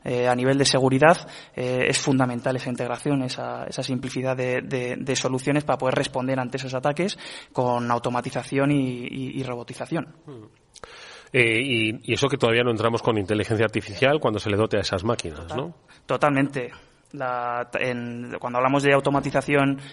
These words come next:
Speaker 1: y robotización en las soluciones de ciberseguridad, hablamos sobre todo de machine learning y de inteligencia artificial aplicada a esa detección de, de alertas e incidentes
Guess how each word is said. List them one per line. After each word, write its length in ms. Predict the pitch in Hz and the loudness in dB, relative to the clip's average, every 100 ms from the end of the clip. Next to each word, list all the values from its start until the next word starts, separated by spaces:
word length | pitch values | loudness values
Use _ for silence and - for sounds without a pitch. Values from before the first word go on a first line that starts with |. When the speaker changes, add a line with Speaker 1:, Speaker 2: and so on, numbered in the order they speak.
| - | -8
Speaker 1:
y 120 | 143 | -2
robotización 560 | 139 135 131 139 131 139 | 2 2 0 -2 0 0
en 140 | 131 | 0
las 180 | 131 127 | 0 0
soluciones 480 | - - 131 139 131 | -2 -6 -6 -4 -2
de 40 | |
ciberseguridad, 280 | 131 131 135 | -2 0 2
hablamos 260 | 135 135 131 | 2 2 0
sobre 200 | 127 127 | -2 -2
todo 100 | 131 | -2
de 60 | |
machine 320 | 127 127 135 127 | -2 -2 -4 -2
learning 380 | 160 180 190 - - - | -4 -4 -6 -10 -20 -16
y 140 | 135 127 | -10 -8
de 100 | 123 | -8
inteligencia 480 | 120 123 135 131 | -8 -8 -6 -4
artificial 580 | 131 135 131 127 135 131 | -4 -4 -8 -6 -4 -2
aplicada 440 | 131 131 127 127 127 | -2 -6 -4 -2 -2
a 20 | |
esa 180 | - 127 | -2 -4
detección 480 | 127 123 - 131 | -4 -6 -4 -4
de, 280 | 127 123 120 - - - | -2 -2 -2 -8 -20 -16
de 300 | - 127 123 | -8 -4 2
alertas 540 | 120 131 139 - 123 - | 2 4 2 2 -4 -6
e 200 | 123 123 | -10 -4
incidentes 600 | 139 131 135 147 170 196 | -4 -2 -2 -2 -2 -6